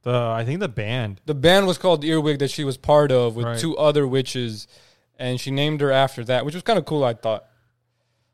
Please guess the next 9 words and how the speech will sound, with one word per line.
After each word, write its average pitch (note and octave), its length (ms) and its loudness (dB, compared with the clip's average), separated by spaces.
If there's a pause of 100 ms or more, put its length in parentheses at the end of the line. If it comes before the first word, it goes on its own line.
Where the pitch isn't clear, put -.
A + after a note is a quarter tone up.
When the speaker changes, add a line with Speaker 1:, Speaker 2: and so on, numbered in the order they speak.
(180)
Speaker 2:
Um, C3 500 2 (840)
eh, E3+ 200 2 (360)
again, G3 240 0
this F#3 160 -2
movie C4 280 2
was G#3+ 200 0
really G3+ 260 -2
weird. E3 500 -6 (200)
Like, D3 280 -4